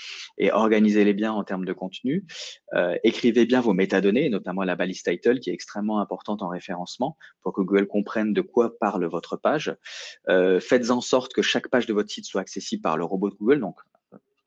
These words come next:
augmenter, améliorer, multiplier les liens entre chacune de vos pages pour que, euh, aucune page ne soit isolée, ce qu'on appelle un peu orpheline, et, et faites créer autant de liens que possible depuis votre site vers d'autres sites,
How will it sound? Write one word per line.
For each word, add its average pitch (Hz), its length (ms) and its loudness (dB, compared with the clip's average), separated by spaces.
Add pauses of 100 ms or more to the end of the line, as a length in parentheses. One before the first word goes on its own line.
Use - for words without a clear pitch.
(100)
augmenter, 123 580 0
améliorer, 113 640 -2 (240)
multiplier 131 640 -2
les 123 100 6
liens 120 220 2
entre 104 240 -6
chacune 113 340 -6
de 104 80 -2
vos 98 160 0
pages 113 300 -6 (400)
pour 110 300 -4
que, 104 360 2 (300)
euh, 90 160 0
aucune 110 400 0
page 117 200 2
ne 101 60 -2
soit 104 260 0
isolée, 110 400 2
ce - 80 -8
qu'on - 120 -10
appelle 95 220 -6
un 90 60 -10
peu 101 100 -6
orpheline, 104 680 -4 (480)
et, 139 380 6
et 98 60 2
faites 113 220 0
créer 110 280 -2
autant 104 200 -2
de 95 80 -2
liens 104 200 -4
que 107 60 -18
possible 104 340 -8
depuis 95 200 -6
votre 92 280 -8
site 104 220 -4
vers 113 280 2
d'autres 95 280 -4
sites, - 300 -4